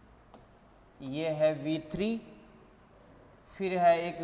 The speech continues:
वी फ़ाइव, वी फ़ाइव का वी टू और वी फ़ोर, कैसा भी ले सकते हो, जरूरी नहीं कि यही लेना है, वी फ़ोर, वी फ़ोर और वी फ़ाइव, इसका नाम है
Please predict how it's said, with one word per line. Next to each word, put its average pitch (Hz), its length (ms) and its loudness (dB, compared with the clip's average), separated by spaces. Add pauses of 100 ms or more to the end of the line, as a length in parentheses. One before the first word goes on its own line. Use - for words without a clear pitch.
वी 156 240 -4
फ़ाइव, 175 520 2 (2000)
वी 143 220 -2
फ़ाइव 165 320 4
का 170 100 6
वी 160 220 2
टू 202 220 -2
और 196 140 2
वी 160 220 -4
फ़ोर, 208 420 -4 (920)
कैसा 151 240 -2
भी 214 100 -2
ले 208 120 -2
सकते 208 280 -8
हो, 208 60 -4
जरूरी 175 300 -2
नहीं 196 120 -4
कि 208 60 -6
यही 185 180 0
लेना 165 240 0
है, 170 260 -6
वी 151 260 0
फ़ोर, 196 380 2 (720)
वी 139 280 -2
फ़ोर 190 420 0
और 175 200 6 (100)
वी 151 300 -2
फ़ाइव, 160 420 4 (1700)
इसका 151 220 -2
नाम 160 240 -2
है 214 120 -4